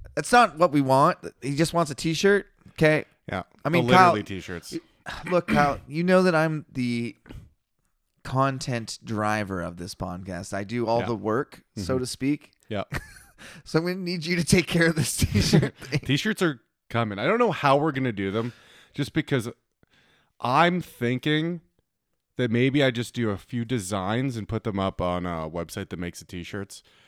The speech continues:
Speaker 2: Because if we order them in, I don't think we're selling
Speaker 1: No.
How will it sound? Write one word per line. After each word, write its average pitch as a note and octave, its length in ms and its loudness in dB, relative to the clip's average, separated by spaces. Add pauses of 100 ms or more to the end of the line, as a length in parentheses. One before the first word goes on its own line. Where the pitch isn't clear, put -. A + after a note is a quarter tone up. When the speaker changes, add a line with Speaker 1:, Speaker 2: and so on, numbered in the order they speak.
(280)
Speaker 2:
Because A2 440 -4
if - 180 -10
we C3 120 0
order A2+ 420 -2
them G#2 200 -2
in, A2 360 -2 (720)
I B2+ 180 0
don't D#3+ 240 0
think C#3 300 -4
we're G#2+ 100 -4
selling G2+ 640 -4 (600)
Speaker 1:
No. C3 260 -2